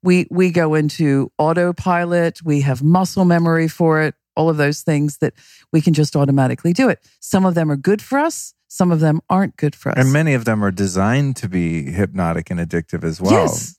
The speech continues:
Speaker 2: You know, the f-,
Speaker 1: Absolutely.
Speaker 2: the flicker rate on your Apple products is designed to put you in a state that you won't put your phone down. It
Speaker 1: And
Speaker 2: w-, it works really well.
Speaker 1: T V commercials, just think of a T V commercial. They just, you know,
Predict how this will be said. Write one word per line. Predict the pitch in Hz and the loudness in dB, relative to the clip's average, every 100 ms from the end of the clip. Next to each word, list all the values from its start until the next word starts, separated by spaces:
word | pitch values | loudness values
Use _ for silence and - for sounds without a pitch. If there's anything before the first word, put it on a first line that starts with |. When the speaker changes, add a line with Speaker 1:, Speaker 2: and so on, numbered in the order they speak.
| _ | _
Speaker 2:
You | 101 | -6
know, | 85 82 | -4 -4
the | 85 | -2
f-, | 214 | -4
Speaker 1:
Absolutely. | - 196 226 392 226 | -2 0 0 0 0
Speaker 2:
the | 151 | -2
flicker | - 117 - 104 | -2 -2 0 0
rate | 95 92 | 0 -2
on | 90 90 | -2 -2
your | 87 | -2
Apple | 90 98 92 | -2 -4 -4
products | - 80 82 82 82 - | -4 -2 0 -2 -6 -10
is | 78 85 - - | -6 -6 -8 -8
designed | 95 87 85 90 90 | -4 -2 -2 -4 -4
to | 87 | -8
put | - 98 | -6 -6
you | 87 87 | -4 -4
in | 85 | -4
a | 82 | -6
state | - 90 87 | -4 -2 -2
that | 78 73 | -4 -6
you | 82 | -6
won't | 82 82 | -6 -6
put | - | -6
your | 78 | -6
phone | 78 101 95 | -6 -4 -4
down. | 71 57 104 - | -4 -8 -12 -6
It | - | -2
Speaker 1:
And | 262 | -2
Speaker 2:
w-, | - - | -2 -2
it | |
works | 104 110 - | -2 -2 -4
really | 87 78 | -4 -2
well. | 85 82 | -4 -2
Speaker 1:
T | - 311 | 0 2
V | 349 | 2
commercials, | 349 247 175 - 170 | 2 2 2 -2 -6
just | 233 | -4
think | - 240 | 0 0
of | |
a | 208 | 0
T | - 208 | -2 0
V | 226 | 0
commercial. | 240 190 160 - - | -2 -4 -4 -6 -10
They | - 175 190 | -6 -2 0
just, | 196 - - | -2 -6 -2
you | 208 | 2
know, | 175 | 2